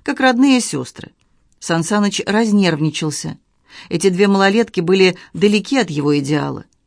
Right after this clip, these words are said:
У них на лицах читались легкомысленность и абсолютное незнание жизни. С такими совершенно не о чем разговаривать. А что, если в этом кафе околачивается исключительно такой контингент?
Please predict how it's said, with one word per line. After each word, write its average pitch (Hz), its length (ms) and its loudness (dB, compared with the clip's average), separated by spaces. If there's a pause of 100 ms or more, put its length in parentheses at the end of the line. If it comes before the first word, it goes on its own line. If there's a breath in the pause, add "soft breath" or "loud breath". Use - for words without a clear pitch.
(300 loud breath)
У 302 80 2
них 311 240 2
на 160 160 0
лицах 156 280 -2
читались 170 480 -2
легкомысленность 180 800 -2 (160 loud breath)
и - 80 -4
абсолютное 220 580 0
незнание 180 580 0
жизни. 139 480 -4 (340)
С - 80 -12
такими 202 340 0
совершенно 196 500 -2
не 226 160 2
о 214 80 0
чем 208 180 -4
разговаривать. 196 720 -4 (520 loud breath)
А 165 120 -2
что, 254 180 -4
если 220 240 -2
в 180 60 0
этом 180 220 -2
кафе 180 340 -2
околачивается 165 800 -2
исключительно 170 600 -4
такой 165 320 -2
контингент? 151 720 -6